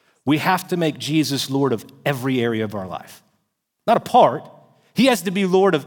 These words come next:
every area of our life. A great writer and revivalist named Leonard Ravenhill says these two things about the cross. He says, "The cross has two invitations. One is to come to the cross,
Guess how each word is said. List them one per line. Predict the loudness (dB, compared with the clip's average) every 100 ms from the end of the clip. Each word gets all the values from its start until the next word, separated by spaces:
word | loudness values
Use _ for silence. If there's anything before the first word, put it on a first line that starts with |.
| 0
every | 0 0 -4 -6 -2
area | -2 2 2 0
of | 2 2 4
our | 2
life. | 0 -6 -10 -20 _ _ _ _
A | -2
great | 0 0
writer | 2 4 4 2 0
and | 0
revivalist | 0 4 4 4 -2 -6 -12 -20 -12
named | -4 -2 0
Leonard | 0 0
Ravenhill | 0 0 -2 -4
says | -2 -4 -2
these | -2 -2
two | -4 -4
things | -2 -2 -2 -4 -6
about | -2 -2
the | -4
cross. | -2 0 0 -4 -14 -20 _
He | -2
says, | -2 -4
"The |
cross | 0 4 4 2
has | -2 -2
two | -2
invitations. | 0 0 -2 -4 -4 -12 -16 -18 _ _ _
One | 2 4 6 4 0
is | -6 -4
to | -4 -4
come | 0 0 0
to |
the | -4
cross, | -6 -6 -8 -10 -16